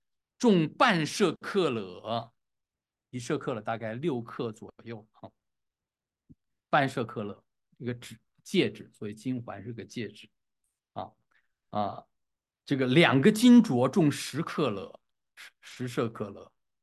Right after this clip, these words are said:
嗯，这个就是六十克啊，两个金镯，给那女子说：“请你告诉我，你是谁的女儿？你父亲家里有我们住宿的地方吗？”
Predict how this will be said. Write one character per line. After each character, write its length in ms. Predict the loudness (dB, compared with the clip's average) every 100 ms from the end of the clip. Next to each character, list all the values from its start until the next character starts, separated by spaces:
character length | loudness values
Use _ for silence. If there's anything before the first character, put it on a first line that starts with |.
| _
嗯， 240 | -12 -12 -12 _ _ _
这 140 | -8
个 160 | -8 -10
就 140 | -12
是 200 | -14 -16 -20 _ _
六 300 | 0 2 2
十 180 | -2 -10
克 300 | -12 -12 -12 _ _ _ _ _
啊， 160 | -16 -12
两 200 | -12 -10
个 100 | -12
金 240 | -10 -8 -8
镯， 200 | -12 -18 _ _ _ _ _
给 160 | 4
那 180 | 6 6
女 200 | 4 4
子 260 | 0 -10 -14 _ _
说 300 | -2 -2 -2 -10
：“请 200 | 2 6
你 140 | 8 6
告 240 | 4 2
诉 340 | 2 -2 -2 -4
我， 220 | -8 -14 _
你 120 | -6
是 160 | -4 -4
谁 280 | -4 -4 2
的 140 | 4
女 180 | 4 2
儿？ 220 | -4 -4
你 140 | -2 -4
父 200 | -4 -4
亲 180 | -2
家 260 | 0 0 0
里 220 | -2 -8 -16 -20 _ _
有 160 | 0 2
我 260 | 2 0
们 200 | -2 -4
住 180 | 0 -2
宿 160 | -2 -4
的 120 | -4
地 180 | -4 -4
方 180 | -6
吗？” 120 | -12